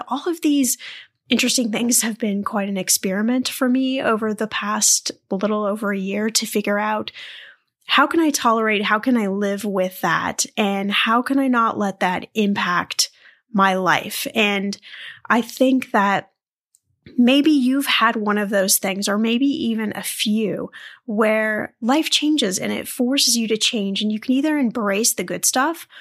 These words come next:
or you can sink into the bad stuff. And I think it's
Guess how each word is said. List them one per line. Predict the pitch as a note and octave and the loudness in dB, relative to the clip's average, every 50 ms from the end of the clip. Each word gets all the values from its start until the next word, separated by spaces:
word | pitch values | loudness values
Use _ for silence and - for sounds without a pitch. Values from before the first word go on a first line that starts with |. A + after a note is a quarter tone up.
| - - - - _ | -20 -20 -20 -20 _
or | - - C4+ B3+ C4 C4 | -2 0 2 2 4 4
you | B3+ A#3 A#3+ | 2 2 2
can | A#3 - C4 B3 A#3 | 0 0 0 0 0
sink | A3 G#3+ - - - - C4 A#3+ A3+ | 0 0 0 2 2 2 0 0 0
into | A#3+ A3 G#3+ - | 0 -2 -2 -4
the | G#3+ G#3+ F#3+ | -4 -4 -2
bad | A3+ A3+ A#3 A3 G#3 | 0 0 0 0 0
stuff. | - - - - - - - - - - | 0 0 0 -2 -4 -4 -6 -8 -4 -2
And | A3+ A3 A3 A3+ A3+ - - | 0 0 0 -2 -4 -4 -4
I | B3+ C4 | -6 -2
think | - E4 D#4+ | 0 2 2
it's | D#4+ D4+ D4+ | 2 2 -2